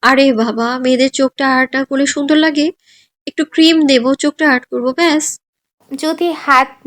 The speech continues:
Speaker 2: নাচিয়ে কথাটা বলল। জ্যোতি ক্রিম পাশাপাশি চোখটা আর্ট করে আয়নায় ঘুরে ঘুরে নিজেকে দেখে নিজেই বলে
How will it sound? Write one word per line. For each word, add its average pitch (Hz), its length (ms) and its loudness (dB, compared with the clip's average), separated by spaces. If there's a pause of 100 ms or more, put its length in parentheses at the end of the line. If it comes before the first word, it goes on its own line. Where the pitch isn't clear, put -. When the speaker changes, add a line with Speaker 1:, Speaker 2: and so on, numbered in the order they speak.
Speaker 2:
নাচিয়ে 262 480 -2 (300)
কথাটা 262 420 0 (140)
বলল। 220 240 -2 (600)
জ্যোতি 415 360 4
ক্রিম 381 260 2
পাশাপাশি 320 800 2 (480)
চোখটা 269 420 2 (200)
আর্ট 240 160 -2 (140)
করে 320 220 2 (180)
আয়নায় 277 540 0
ঘুরে 269 280 -2
ঘুরে 302 300 -4
নিজেকে 285 420 -6 (180)
দেখে 254 340 -2 (480)
নিজেই 403 400 2 (100)
বলে 254 200 0